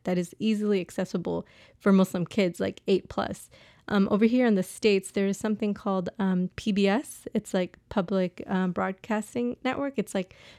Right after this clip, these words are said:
very educational, and their website is amazing, very interactive, eas-, easy for kids to maneuver around. And I think the main appeal f-, for me is to create something like that, but with a forum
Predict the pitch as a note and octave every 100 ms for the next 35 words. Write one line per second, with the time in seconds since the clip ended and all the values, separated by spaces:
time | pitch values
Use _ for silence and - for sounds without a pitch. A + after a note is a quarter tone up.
0 | _ B3 C#4 C#4+ B3 G#3 - G3 F#3 -
1 | F#3+ F3+ F#3+ F#3+ F#3+ G3+ A#3+ - A3+ G3
2 | - F#3 F3 F#3+ G#3 A#3+ G#3+ F#3+ E3 F3+
3 | A3+ C4 B3+ A3 G3+ F#3+ G3+ - G3 G3
4 | F#3 - - - - A#3 A3+ A3 _ _
5 | - A#3 A3+ A3+ G#3+ G3+ F#3 F3 - G#3
6 | F#3+ - G3 F#3 F3 F#3+ F#3+ G3 F#3+ F3+
7 | F3 F#3 - B3+ - G#3 G3 - A#3 D#4+
8 | - A3 G3+ A3+ A3+ - - A3 G3+ -
9 | _ _ _ _ G3+ F#3 A3+ B3 F#3 -
10 | - - G3+ A3+ - A#3 A#3 - G#3+ G3+
11 | G3+ F3 F#3 A3+ - - D2 - - _
12 | _ G#3+ G#3+ - - G3+ G3 G3+ G3 -
13 | F#3+ F#3 A#3 E4+